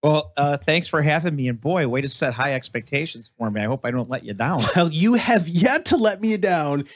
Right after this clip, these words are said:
Speaker 2: in the
Speaker 1: Thanks.
Speaker 2: years that you and I have been working together. So I'm really happy about this. All right. Now, Mark, the fun part about this podcast is, is this is really all about you, right? So our other podcast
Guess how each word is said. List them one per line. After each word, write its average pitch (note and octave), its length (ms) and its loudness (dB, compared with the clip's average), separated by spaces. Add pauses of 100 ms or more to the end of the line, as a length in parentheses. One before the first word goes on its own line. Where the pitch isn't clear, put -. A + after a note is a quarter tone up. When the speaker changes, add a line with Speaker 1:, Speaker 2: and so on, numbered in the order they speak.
(120)
Speaker 2:
in E3+ 140 6
the D#3+ 100 6
Speaker 1:
Thanks. D3 180 2
Speaker 2:
years B3+ 340 6
that G#3 120 2
you G3+ 180 4
and E3+ 80 4
I D#3+ 120 6
have D3 80 2
been D3 160 4
working C3+ 340 2
together. A2 420 -4
So C#3+ 160 2
I'm D3 160 2
really C#3+ 240 2
happy B2+ 320 -4
about A#2 240 -4
this. C3 140 -4
All C4 80 4
right. B3+ 280 2 (600)
Now, A3+ 360 2
Mark, A#3 220 2
the G#3+ 80 0
fun D4+ 220 2
part A3+ 160 0
about D#3+ 180 0
this G#3+ 160 2
podcast A#2+ 580 -4
is, D3+ 380 -2
is C#3+ 320 -4
this G3 320 0
is C#4+ 180 -2
really E3 680 -2 (640)
all A#3+ 200 4
about G#3+ 240 0
you, D3+ 400 0 (280)
right? E3 280 2
So G3+ 220 2
our A3+ 220 2
other D4+ 180 2
podcast C3 600 -4